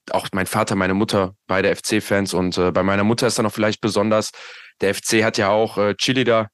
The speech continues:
die da im, ab und zu tanzen, auch für den F C im Karneval auftreten. Und, äh, meine Mutter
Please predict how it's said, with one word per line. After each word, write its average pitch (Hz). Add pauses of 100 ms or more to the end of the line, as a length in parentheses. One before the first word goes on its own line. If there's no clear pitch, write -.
die 107
da 101
im, 98
ab -
und 107
zu -
tanzen, 107
auch 87
für -
den 87
F 90
C -
im 98
Karneval 104
auftreten. 101 (420)
Und, 98
äh, 95
meine 101
Mutter 104